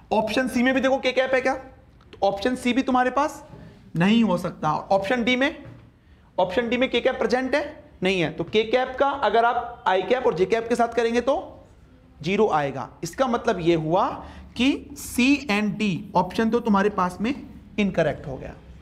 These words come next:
अब तुम्हें ए और बी में बचाना है, B और सी, sorry, बी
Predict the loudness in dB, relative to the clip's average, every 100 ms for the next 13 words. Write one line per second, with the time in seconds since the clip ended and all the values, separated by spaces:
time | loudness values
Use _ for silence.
0 | -20 -8 -4 -2 0 -2 0 0 2 0
1 | 0 -2 -2 -4 -6 -8 -10 -4 -4 -4
2 | -12 -20 -20 -20 -20 -20 -20 -20 -20 -20
3 | -20 -18 -18 -18 -20 -20 -18 -6 0 2
4 | 2 0 -2 -2 -2 -8 -18 -20 -20 -20
5 | -20 -16 -4 0 2 0 -2